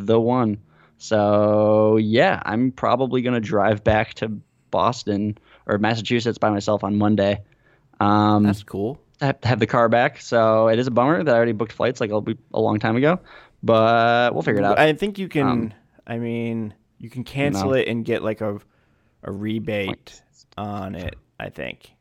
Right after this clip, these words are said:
Speaker 1: Yeah, I'll probably try and do that 'cause this is a flight I do all the time. Um, it's literally the
Speaker 2: You'll,
Speaker 1: same flight I took
Speaker 2: they'll
Speaker 1: home last
Speaker 2: eat,
Speaker 1: time.
Speaker 2: they're, they're probably gonna eat, like, a big cancellation fee out of it. Um, but after we finish, you should log on and, like, figure that out.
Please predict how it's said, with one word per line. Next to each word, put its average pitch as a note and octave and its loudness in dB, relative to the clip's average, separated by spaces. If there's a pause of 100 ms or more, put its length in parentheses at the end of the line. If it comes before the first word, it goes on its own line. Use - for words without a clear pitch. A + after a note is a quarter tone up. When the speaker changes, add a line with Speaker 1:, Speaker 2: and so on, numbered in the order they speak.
(580)
Speaker 1:
Yeah, G2 2
I'll - 0
probably E3+ 4
try C#3 2
and A2+ 0
do A2+ -4
that A2 -2
'cause G#2+ -10
this A2 -6
is G#2+ -2
a G2+ -2
flight G#2 0
I F#2 0
do G2 -2
all F2 0
the - -8
time. A2+ 0 (140)
Um, F#2+ -4
it's - -10
literally G#2 2
the - 4
Speaker 2:
You'll, D#3 6
Speaker 1:
same G#2 6
flight A2 -2
I B2+ -12
took - -8
Speaker 2:
they'll E3 6
Speaker 1:
home G#2 2
last G#2+ 2
Speaker 2:
eat, D3+ -2
Speaker 1:
time. A#2+ -2
Speaker 2:
they're, D3 -2
they're C#3 -4
probably D3+ -2
gonna C3 -4
eat, A#2+ -10
like, G#2+ -8
a A2+ -10
big G#2+ -8
cancellation G#2+ -8
fee B2 -4
out B2 -2
of B2+ -10
it. C#3 -8
Um, A2+ -8
but A2 -6
after A#2+ -6
we A2 -6
finish, G2+ -12
you F#2+ -12
should - -16
log D#2+ -10
on D#2+ -10
and, - -18
like, - -18
figure B1 -18
that G1+ -14
out. G1+ -14